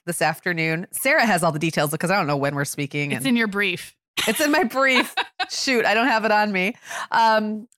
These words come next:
Speaker 1: but you would have another chance to connect with us in person this fall if you're a conference goer. Uh, we're gonna be at the Blistum Conference in Nashville. It's November fourteenth through sixteenth. We'll have a link,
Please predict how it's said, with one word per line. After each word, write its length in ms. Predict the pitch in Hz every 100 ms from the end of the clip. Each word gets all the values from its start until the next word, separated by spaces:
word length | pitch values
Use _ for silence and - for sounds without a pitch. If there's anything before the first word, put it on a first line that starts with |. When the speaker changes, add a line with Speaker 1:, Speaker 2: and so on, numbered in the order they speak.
| -
Speaker 1:
but 380 | 208 320 302 -
you 160 | 226
would 200 | 254 262
have 160 | 349 349
another 180 | 269 220
chance 280 | - 208 -
to 60 |
connect 260 | - 196 180
with 100 | 190
us 160 | 170 175
in 60 |
person 420 | 160 294 302 208
this 180 | 185 165
fall 520 | - 269 359 185 180
if 180 | 226 190
you're 140 | 180 160
a 40 |
conference 480 | - 175 165 185 -
goer. 480 | 156 151 165 220 -
Uh, 120 | 185
we're 100 | 185
gonna 160 | 196
be 100 | 196
at 80 | 196
the 60 | 185
Blistum 520 | 151 196 233 - 196
Conference 600 | - 143 147 160 226 - - _ _ _ -
in 160 | 220
Nashville. 680 | 220 170 175 - 160 151 202
It's 220 | 202 196
November 400 | 185 170 175 175
fourteenth 500 | - 196 - 226 226 - _ _
through 100 | 240
sixteenth. 800 | - - 214 190 - - 165 175
We'll 120 | 180
have 120 | 190
a 60 | 180
link, 380 | 185 180 -